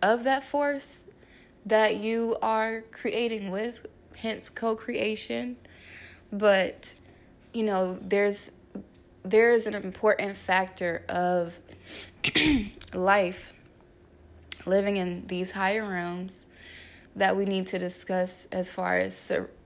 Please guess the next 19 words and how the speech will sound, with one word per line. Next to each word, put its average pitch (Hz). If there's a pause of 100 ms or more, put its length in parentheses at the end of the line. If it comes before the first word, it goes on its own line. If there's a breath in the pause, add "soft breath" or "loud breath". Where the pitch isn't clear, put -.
(200)
survival 190
to 185
surrender. - (640 loud breath)
Um, 185
because 202
a 202
lot 185
of 190
the 190
third 185
dimension, 180 (300 loud breath)
a 180
lot 196
of 208
the 202
lower, 185 (260)
more 185
dense 180
dimensions 175